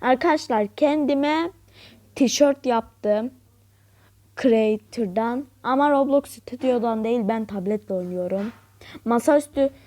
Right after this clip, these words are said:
Google'u masaüstü sitesine alarak arkadaşlar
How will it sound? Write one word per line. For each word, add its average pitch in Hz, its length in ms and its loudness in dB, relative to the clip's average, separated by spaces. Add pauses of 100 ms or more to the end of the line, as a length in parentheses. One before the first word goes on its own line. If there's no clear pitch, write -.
(140)
Google'u 285 400 4
masaüstü 269 600 -4
sitesine 233 600 -6
alarak 226 480 -4
arkadaşlar 214 760 -6